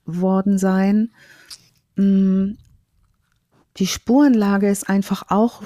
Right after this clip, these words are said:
zu eindeutig für den Richter und für das Gericht, um an eine Tötung im Affekt zu denken. Ähm, es gibt keinerlei Kampfspuren und das ist ja schon mal immer sehr merkwürdig. Ähm,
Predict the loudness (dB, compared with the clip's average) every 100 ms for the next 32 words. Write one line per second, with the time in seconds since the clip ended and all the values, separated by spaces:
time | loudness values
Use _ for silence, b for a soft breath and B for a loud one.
0 | -16 -8 -2 -2 0 0 2 2 0 0
1 | -6 -4 -2 0 0 -2 -4 -4 -2 -2
2 | -4 -4 -4 -2 -2 -2 -6 -4 -4 -4
3 | -4 -2 -2 0 0 0 -2 -4 -6 -2
4 | 0 0 -2 -2 0 -2 -2 -6 -6 -10
5 | -8 -6 -8 -8 -6 -6 -8 b b b
6 | b b b -2 0 0 -2 -4 -6 _
7 | _ _ _ _ _ _ _ _ _ -10
8 | -6 -2 -2 0 2 4 2 0 -4 -4
9 | -4 -4 -6 -10 _ -4 0 0 2 0
10 | -2 _ _ -2 0 0 -2 -8 -16 _
11 | -18 -8 -6 -4 -4 -2 -2 -2 0 0
12 | 0 0 2 2 2 0 -2 -4 -2 0
13 | -2 -2 0 0 -2 -8 B B B B
14 | _ -2 0 0 -2 -6